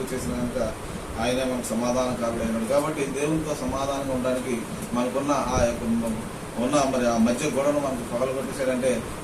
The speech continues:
ఆ తెర చిరిగిపోవడం వల్ల మరి దేవునితో ఐక్యం అవడానికి మరి దేవుడు మనకి సహాయం చేసినట్లుగా,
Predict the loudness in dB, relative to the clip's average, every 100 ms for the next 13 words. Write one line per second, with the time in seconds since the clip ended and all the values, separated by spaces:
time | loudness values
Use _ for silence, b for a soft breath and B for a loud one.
0 | -2 -2 0 0 0 -4 -2 0 0 0
1 | 2 2 2 2 0 -2 -2 0 0 -2
2 | 0 0 0 0 -2 -2 0 0 0 -2
3 | -4 -6 -6 -4 -2 -4 -4 -2 -2 -2
4 | -4 -4 -4 0 2 2 0